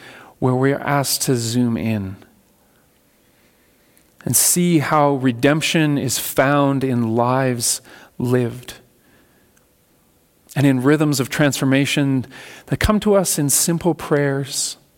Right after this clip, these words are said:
and in confessing with honesty and in being generous. And we ask that you would be with us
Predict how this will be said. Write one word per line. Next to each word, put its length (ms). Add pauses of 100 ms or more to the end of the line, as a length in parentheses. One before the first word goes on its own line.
(520)
and 120
in 240
confessing 760
with 180
honesty 720 (1000)
and 140
in 120
being 320
generous. 600 (1300)
And 80
we 100
ask 340
that 100
you 240
would 160
be 140
with 220
us 480